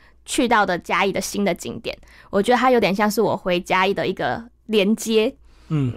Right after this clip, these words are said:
Speaker 1: 然后
Speaker 2: 第一个点。
Speaker 1: 对，第一个连接点。然后又加上我自己，因为我们嘉义市民其实是进美术馆是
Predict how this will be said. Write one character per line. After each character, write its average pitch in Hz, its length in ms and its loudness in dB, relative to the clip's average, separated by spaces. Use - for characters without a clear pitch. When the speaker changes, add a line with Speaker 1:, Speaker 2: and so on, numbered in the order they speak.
Speaker 1:
然 233 120 -2
后 247 120 2
Speaker 2:
第 175 100 2
一 - 20 -2
个 165 120 -2
点。 113 200 -8
Speaker 1:
对， 262 200 4
第 285 260 -4
一 285 60 -2
个 247 100 2
连 190 180 0
接 185 220 0
点。 - 260 -8
然 240 120 -2
后 370 240 4
又 403 140 4
加 311 200 0
上 285 340 4
我 - 120 -4
自 - 160 0
己， 226 180 2
因 294 120 0
为 381 80 6
我 269 80 4
们 196 160 2
嘉 240 220 2
义 262 80 0
市 285 180 -4
民 196 160 0
其 196 140 -2
实 190 160 0
是 233 240 0
进 247 260 0
美 190 160 2
术 233 220 2
馆 160 180 0
是 208 320 0